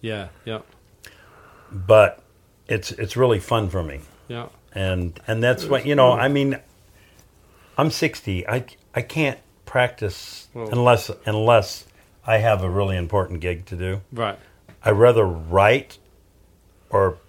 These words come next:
Speaker 2: produce
Speaker 1: Yep.
Speaker 2: or do something creative like that. I
Speaker 1: Right.
Speaker 2: mean, the, the writing thing to me now in, in this stage of life, I wish I would have realized this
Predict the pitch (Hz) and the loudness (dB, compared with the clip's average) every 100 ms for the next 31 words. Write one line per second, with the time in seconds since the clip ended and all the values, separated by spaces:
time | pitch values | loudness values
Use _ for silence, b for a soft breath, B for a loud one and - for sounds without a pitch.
0 | - - 90 98 110 113 - - 120 92 | -14 -8 -6 -4 -4 -6 -10 -12 -4 -2
1 | 92 92 90 87 _ _ _ _ _ 110 | 2 2 0 -2 _ _ _ _ _ -10
2 | 98 - 101 95 101 90 82 _ - - | -8 -6 -6 -6 -4 -4 -6 _ -10 0
3 | 107 110 98 87 95 85 - 90 76 69 | 4 4 2 -2 -2 -2 -2 -2 -2 -6
4 | - b b - 101 107 104 95 85 95 | -16 b b -12 -6 -4 -2 -2 -2 2
5 | 101 131 156 107 90 104 90 87 78 - | 8 8 8 2 -4 -4 -4 -4 -8 -16
6 | - 107 107 98 95 95 104 104 110 104 | -20 -12 -6 -4 -2 2 2 4 2 0
7 | 92 87 98 101 98 - 104 95 92 95 | -4 -8 -6 -6 -8 -4 -2 -2 0 2
8 | 101 104 90 87 95 - 92 85 - B | 2 2 -4 -4 -4 -4 -6 -6 -18 B
9 | B B _ 107 92 87 92 92 90 82 | B B _ -8 -6 -2 2 2 2 0
10 | 90 - | -6 -8